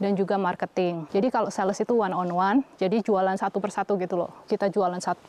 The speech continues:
ke satu orang, ke satu orang, satu orang. Nah, marketing itu adalah aku bikin iklan ditujukan kepada banyak orang. Nah, biasanya nanti bentuknya sebagai bikin YouTube atau mungkin, eh,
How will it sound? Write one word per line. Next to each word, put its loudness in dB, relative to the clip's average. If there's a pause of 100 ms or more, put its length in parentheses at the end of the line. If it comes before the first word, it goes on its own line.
ke 0
satu -4
orang, -2
ke -10
satu -4
orang, -2
satu -4
orang. -2 (460)
Nah, 2
marketing 2
itu 2
adalah 2 (320)
aku 0
bikin 2 (100)
iklan 2 (400)
ditujukan 2
kepada 2
banyak 0
orang. -2 (240)
Nah, 0 (400)
biasanya 2
nanti 0
bentuknya 0
sebagai 2
bikin 0
YouTube 4 (320)
atau -2
mungkin, 2
eh, 2